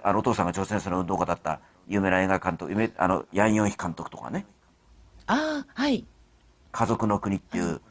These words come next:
Speaker 1: 映画を作られた方で。
Speaker 2: はい、はい、はい。
Speaker 1: そういう方々いらっしゃいますけども。
Speaker 2: うん。はい。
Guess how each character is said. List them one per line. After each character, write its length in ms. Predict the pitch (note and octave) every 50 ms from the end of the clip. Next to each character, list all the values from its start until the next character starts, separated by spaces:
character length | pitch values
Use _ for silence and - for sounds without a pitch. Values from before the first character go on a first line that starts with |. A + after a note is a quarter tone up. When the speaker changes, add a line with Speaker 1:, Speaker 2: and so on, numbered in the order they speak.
| - - - - - - - - - - - - - _ _ _ _ -
Speaker 1:
映 120 | F#2+ G2
画 140 | F2+ F2+ F2+
を 60 | F2
作 120 | - - F2+
ら 80 | D#2
れ 60 | D#2+
た 80 | - -
方 200 | - - D2 C#2+
で。 80 | - - - F2+ F2 _ _ _ _ _ _ _ -
Speaker 2:
は 120 | - G#3 A#3
い、 100 | G#3 - -
は 140 | - A3 A3+
い、 80 | G3+
は 180 | D3+ E3 G#3+ A3
い。 140 | G#3+ G3 - _ _ _ _
Speaker 1:
そ 100 | - -
う 20 | C#3
い 0 |
う 20 |
方 180 | C#3+ D#3 D#3 D3
々 180 | C#3+ C#3 -
い 60 | F#2 F#2
ら 80 | G2+
っ 20 | A2
し 100 | A2 A2
ゃ 40 |
い 40 | G2+
ま 80 | G#2 G#2+
す 80 | G#2+
け 60 | G2 C#2
ど 120 | C2+ C#2
も。 220 | D#2+ F2+ F2 D#2+ - G2+ _ _ G#2+ G2+ G#2+ _ _ _ _ _ _ _ _ _ -
Speaker 2:
う 40 | G#3+
ん。 20 |
は 60 | A3 G#3+
い。 120 | F#3+